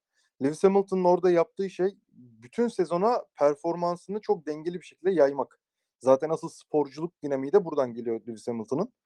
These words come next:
Ee, yani Hamilton'ın açlığından bir şey kaybetmediğini biliyoruz.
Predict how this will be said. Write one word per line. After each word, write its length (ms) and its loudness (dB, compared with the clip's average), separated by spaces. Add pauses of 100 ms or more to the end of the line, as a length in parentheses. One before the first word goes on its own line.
(800)
Ee, 40 8 (560)
yani 240 0
Hamilton'ın 500 6
açlığından 600 2
bir 60 -14
şey 160 0
kaybetmediğini 600 0
biliyoruz. 540 -4